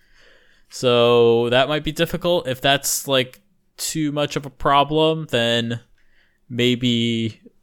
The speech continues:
I'll just do Let's Playing. But obviously, like, we're still gonna have a problem with, like, format. Like, before, one of the nice things about the deep dive stream was we were able to answer questions live from the chat,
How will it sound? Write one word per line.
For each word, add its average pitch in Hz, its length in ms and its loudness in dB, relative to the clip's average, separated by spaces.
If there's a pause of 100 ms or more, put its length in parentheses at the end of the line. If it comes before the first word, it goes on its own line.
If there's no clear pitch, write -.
(160)
I'll 120 140 2
just 117 220 -4
do 117 180 0
Let's 107 240 -2
Playing. 180 520 0 (640)
But 120 180 0
obviously, 117 680 0
like, 98 460 -2 (1040)
we're 139 320 -8
still 139 240 -2
gonna 123 160 -2
have 117 160 -2
a 107 60 -8
problem 110 320 -4
with, 104 80 -10
like, 101 140 -2
format. 110 600 -6
Like, 123 380 -14
before, 156 580 0
one 143 160 -4
of 139 60 -6
the 131 100 -2
nice 127 240 -2
things 120 260 -6
about 113 340 -2
the 113 60 -10
deep 110 200 -10
dive 110 180 -2
stream 113 220 -8
was 107 180 -8
we 117 60 -8
were 110 80 -2
able 110 160 -4
to 101 80 -8
answer 113 480 -6 (320)
questions 131 480 -2
live 117 420 0
from 117 180 -10
the 101 100 -10
chat, 123 480 -4